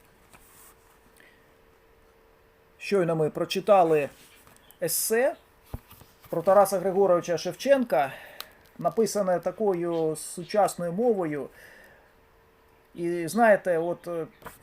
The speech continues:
це така збірка, підбірка, е, життєвих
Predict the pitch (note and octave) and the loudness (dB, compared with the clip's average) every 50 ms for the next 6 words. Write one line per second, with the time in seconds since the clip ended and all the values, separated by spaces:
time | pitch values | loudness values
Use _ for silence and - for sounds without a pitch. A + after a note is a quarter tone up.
0 | _ - - - - - - _ _ - _ _ - - F3 D#3+ - - G#3 G3+ | _ -20 -20 -16 -14 -14 -14 _ _ -20 _ _ -10 -8 -8 -8 -4 -4 -4 -2
1 | G#3+ G#3 - G#3+ G3+ F#3+ F3+ E3 C#3+ D3+ D#3 D#3 A3+ C4 A#3+ G3+ - - G3 F#3 | -2 0 2 4 4 4 4 2 0 -6 -6 -4 -2 0 0 -2 0 2 4 4
2 | F3 E3+ E3 D#3+ D#3+ D#3 D#3 D3 - G3+ F3+ D3 D3 G#3 A#3+ A#3 G3+ - - G3 | 4 4 4 2 2 0 -2 -4 -6 -10 -10 -8 -6 -2 -2 -2 -2 0 2 4
3 | F#3 F3 D#3 - - - - - - - - - - D3+ D#3+ D#3 D#3 D#3 D#3 D3+ | 4 4 4 2 -4 -14 -20 -18 -16 -16 -16 -12 -8 -6 -4 -4 -2 -2 -4 -4
4 | D3 D3 F#3 D#3+ - G#3+ G#3 G3 F3 F3+ D#3+ - - - - | -6 -8 -10 -8 -4 0 0 0 0 0 -4 -8 -12 -20 -20